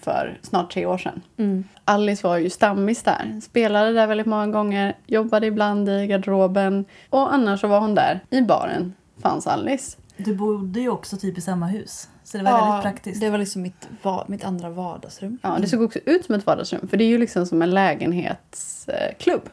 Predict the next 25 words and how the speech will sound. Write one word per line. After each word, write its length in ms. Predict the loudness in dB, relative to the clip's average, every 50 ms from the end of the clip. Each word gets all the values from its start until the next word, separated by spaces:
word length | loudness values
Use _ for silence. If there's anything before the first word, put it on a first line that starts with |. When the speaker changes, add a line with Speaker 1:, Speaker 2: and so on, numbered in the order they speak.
| _
Speaker 3:
Det 120 | -4 -2 -2
är 40 | 0
en 120 | 0 2
Speaker 2:
Mm. 20 | 2 0
Speaker 3:
lägenhet 340 | 0 -2 -4 -8 -10 -10 -10
som 220 | -6 -4 -2 -2 0
har 80 | -2
gjorts 160 | -2 -4 -6 -8
Speaker 2:
Ja. 40 | -8
Speaker 3:
till 100 | -10 -12
klubb. 160 | -14 -14 -16 -10
Ja. 140 | -8 -8 -8 -8
Speaker 2:
Ja. 60 | -10 -12 -16 _ _ -12 -4 0
Speaker 1:
Ja, 200 | 4 6 6 6
och 140 | 4 2 0
sen 180 | 0 2 2 2
när 60 | 2
de 120 | 2 0
stängde 340 | -2 0 0 0 2 2 2
igen, 220 | 4 4 4 4 2
de 100 | 2 2
hade 180 | 2 2 2
ju 320 | 2 2 2 0 0 -2 -4 -6 -12
ganska 380 | -10 -6 -2 0 0 0 0 0
mycket 560 | -2 -2 -2 -4 -4 -2 -2 -2 -2 -2 -4